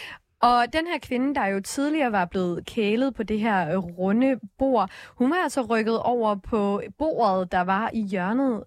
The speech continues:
ovenpå. Og, øh, her, der stod, øh, manden og kvinden fortsat omkring hende, og de roterede ligesom omkring. Så først så blev, øh, den ene kvinde, der ligesom stod, slikket af kvinden på bordet, mens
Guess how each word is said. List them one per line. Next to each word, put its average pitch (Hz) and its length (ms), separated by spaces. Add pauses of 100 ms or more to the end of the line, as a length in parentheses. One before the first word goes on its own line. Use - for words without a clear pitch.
ovenpå. 202 580 (440)
Og, 208 440
øh, 175 60
her, 202 380
der 302 80
stod, 277 460
øh, 202 120
manden 233 480
og 190 120
kvinden 233 380
fortsat 254 520
omkring 247 560
hende, 226 180
og - 140
de 311 80
roterede 320 640
ligesom 208 340
omkring. 208 440 (420)
Så 214 340
først 339 280
så 381 80 (120)
blev, 226 400
øh, 180 140 (120)
den 185 140
ene 311 240
kvinde, 262 260
der 196 80
ligesom 190 280
stod, 320 360 (260)
slikket 214 580
af 277 100
kvinden 254 340
på 277 100
bordet, 254 480
mens 240 400